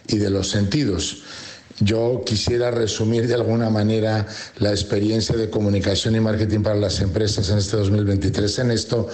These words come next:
y plantearlo para el dos mil veinticuatro. Creo que hay una gran experiencia que obre-, obviamente corresponde a todos los sentidos exteriores.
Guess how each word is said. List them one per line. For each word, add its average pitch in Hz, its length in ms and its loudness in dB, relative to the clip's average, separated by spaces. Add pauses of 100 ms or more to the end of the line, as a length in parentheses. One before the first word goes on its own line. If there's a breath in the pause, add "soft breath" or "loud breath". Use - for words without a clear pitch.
(280 loud breath)
y 113 80 0
plantearlo 107 540 0
para 107 160 0
el 104 100 0
dos 95 160 0
mil 104 160 2
veinticuatro. 92 600 0 (560 loud breath)
Creo 139 260 0
que - 100 -2
hay 147 140 2
una 143 140 2
gran 127 260 2
experiencia 113 720 0
que 107 100 -2
obre-, 110 300 0
obviamente 107 580 0
corresponde 104 880 0 (300 loud breath)
a 98 160 0
todos 110 240 0
los 107 160 0
sentidos 101 680 0 (300 loud breath)
exteriores. 101 920 -2